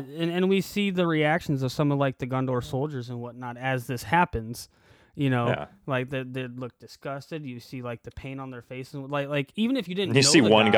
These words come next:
Speaker 1: guy
Speaker 2: just pick it up and just, like, start
Speaker 1: <laughs>
Speaker 2: d-, like, Fortnite emoting and then just spikes it into the ground.
Speaker 1: <laughs> But
Speaker 2: He's like, "God, I hated that guy."
Speaker 1: <laughs> But it's like, even, even if you didn't know the guy,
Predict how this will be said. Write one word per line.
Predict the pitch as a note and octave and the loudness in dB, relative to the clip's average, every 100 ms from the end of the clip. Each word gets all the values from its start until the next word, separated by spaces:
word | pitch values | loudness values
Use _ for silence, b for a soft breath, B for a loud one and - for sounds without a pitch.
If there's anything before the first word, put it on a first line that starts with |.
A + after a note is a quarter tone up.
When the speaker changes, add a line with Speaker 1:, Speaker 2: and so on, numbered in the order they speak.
| G#2+ | 8
Speaker 1:
guy | |
Speaker 2:
just | G2+ G2+ - | 6 2 4
pick | A2 - | 4 6
it | F#2+ | 8
up | G2 G#2 | 8 6
and | F#2 | 2
just, | F2+ - | 4 6
like, | F2 | 4
start | - G2+ F#2 D3+ | 6 4 4 2
Speaker 1:
<laughs> | |
Speaker 2:
d-, | F2 - | -6 -2
like, | G2 F2 - | 4 4 4
Fortnite | A#3+ - F#2 F#2 F#2+ F#2+ F2+ | -6 2 6 6 6 4 4
emoting | F#2 F#2 F#2+ F#2+ F#2 F2+ | 4 4 6 4 2 0
and | F2+ | -2
then | F2+ | 2
just | C3+ C3 | 4 4
spikes | - G#3+ F#2 - | 2 2 2 0
it | A#3 | -2
into | G2+ F#2+ | 0 0
the | G2 | 2
ground. | F#2 F#2 F#2+ G2 - - | 4 6 6 4 0 -10
Speaker 1:
<laughs> | - _ _ B B B B - | -12 _ _ B B B B -2
But | D3+ D#3+ D3+ | 6 10 10
Speaker 2:
He's | D3 D3 | 10 8
like, | F#3+ | 8
"God, | G3+ | 8
I | |
hated | D3 F#3+ F#3 A#2 | 10 10 10 8
that | F#2+ | 6
guy." | G2+ F#2+ E2+ G2 - - | 6 6 6 2 -6 -18
Speaker 1:
<laughs> | - D3+ | -14 -4
But | E3+ E3+ C#3 C#3+ | 4 8 10 12
it's | G#3+ F3 - | 10 8 6
like, | G3+ D3+ B B D3+ B | 8 6 B B -16 B
even, | F#3 G3 G3+ F3+ | 4 6 4 0
even | F#3+ A3+ A3+ | 0 0 0
if | F#3 | 0
you | F#3+ | 2
didn't | F#3 D#3+ C3 | 2 2 0
know | C3+ E3 | -2 -2
the | G3+ | -2
guy, | B2 A#2 A2 A2 C3+ | -6 -6 -10 -10 -10